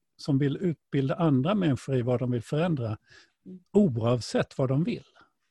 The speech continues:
Speaker 2: Ja,
Speaker 1: Förstår
Speaker 2: där
Speaker 1: du
Speaker 2: måste
Speaker 1: konst-
Speaker 2: man ju lita på människors fria vilja, liksom. Alltså,
Speaker 1: Ja,
Speaker 2: det,
Speaker 1: ja.
Speaker 2: annars hade vi levt i en diktatur, tänker jag, om vi bara, eh, liksom,
Speaker 1: Ja, ja.
Speaker 2: vissa synsätt och vissa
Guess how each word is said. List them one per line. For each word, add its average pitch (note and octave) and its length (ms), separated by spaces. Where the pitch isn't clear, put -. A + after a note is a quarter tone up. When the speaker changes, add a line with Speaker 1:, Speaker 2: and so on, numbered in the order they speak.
Speaker 2:
Ja, C#4+ 160
Speaker 1:
Förstår G3 160
Speaker 2:
där G3 80
Speaker 1:
du F#3+ 40
Speaker 2:
måste F#3 100
Speaker 1:
konst- C#3+ 120
Speaker 2:
man D#4 140
ju E4 80
lita C#4+ 160
på B3+ 60
människors A#3 380
fria G#3+ 280
vilja, G#3+ 460
liksom. F#3 220
Alltså, A3+ 220
Speaker 1:
Ja, C3+ 100
Speaker 2:
det, A3+ 240
Speaker 1:
ja. C#3 160
Speaker 2:
annars A3 260
hade C#4+ 180
vi - 60
levt B3+ 180
i - 20
en A#3 60
diktatur, B3 520
tänker D#4 200
jag, G3 140
om F#3+ 60
vi G3+ 80
bara, F#3 340
eh, F#3+ 220
liksom, F3 260
Speaker 1:
Ja, A#2+ 100
ja. D#3 120
Speaker 2:
vissa A#3 580
synsätt F#3+ 600
och G3 160
vissa G#3+ 460